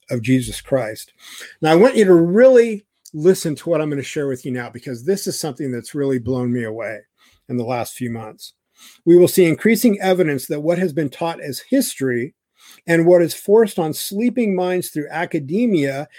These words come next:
and the mainstream media is false. However, the world will cling to the lies in spite of evidence to the contrary,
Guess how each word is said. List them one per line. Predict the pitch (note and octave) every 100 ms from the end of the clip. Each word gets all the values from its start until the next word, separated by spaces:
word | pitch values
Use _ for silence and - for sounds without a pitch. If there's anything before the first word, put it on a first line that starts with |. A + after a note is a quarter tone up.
| - _
and | D#3+ E3
the | E3
mainstream | E3 G3 G3+ - F#3+ F3+ F3
media | G#3 G3 D3 C3+ D3 _ _ -
is | D#3 -
false. | - G#3+ C3 G#2 - - _ _ _ _ -
However, | F3 F#3+ A#3 F#3+ C#3
the | C#3+
world | D#3 F3+ G#3+
will | G3
cling | - G#3 A3+
to | G#3 F#3+
the | E3+
lies | E3 G#3 F3+ D3 D3
in |
spite | B2+ - F3+ E3
of | D3+ -
evidence | F#3+ G3+ F#3 -
to | -
the | C#3+
contrary, | B2+ A3 B3 G#3+ - C3 C3+